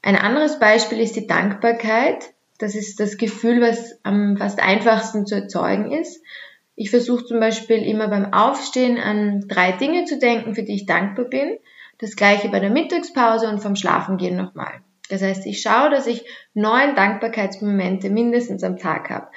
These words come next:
Alle anderen ergeben sich sehr zufällig, dass mir irgendwas passiert und ich bin dann automatisch dankbar dafür. Was ich aber jetzt meine, ist das, was wir wirklich aktiv erzeugen, was nicht durch den Tag nebenbei entsteht, sondern das, ähm,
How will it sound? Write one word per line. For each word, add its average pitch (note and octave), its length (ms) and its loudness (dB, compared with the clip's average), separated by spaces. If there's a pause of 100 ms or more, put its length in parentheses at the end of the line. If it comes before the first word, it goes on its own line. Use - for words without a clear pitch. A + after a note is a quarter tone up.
(300)
Alle G3 320 2
anderen A3+ 640 2
ergeben A3+ 400 0
sich - 360 -4
sehr F#3 200 -4
zufällig, C#4 640 4
dass G#3 160 -8
mir G#3+ 80 -2
irgendwas G3+ 260 -2
passiert C4 480 0
und A3 120 -4
ich G#3 140 -8
bin G#3 140 -2
dann G3+ 140 -4
automatisch F#3+ 580 -4
dankbar A#3 400 -2
dafür. A#3+ 520 0 (840)
Was G#3+ 200 -2
ich C#4 200 4
aber B3 120 2
jetzt G3+ 400 0
meine, G3+ 460 2
ist - 180 -4
das, A#3 380 -2 (260)
was G#3 180 -4
wir G#3+ 100 -2
wirklich G#3+ 340 -2
aktiv G#3 400 -2
erzeugen, F#3+ 760 -2
was F#3 180 -8
nicht G#3+ 320 -2
durch G#3 120 -2
den G3+ 200 -2
Tag G3 440 0 (520)
nebenbei G#3 480 4
entsteht, G#3 560 0
sondern C4 280 0
das, - 400 -6
ähm, G3+ 760 0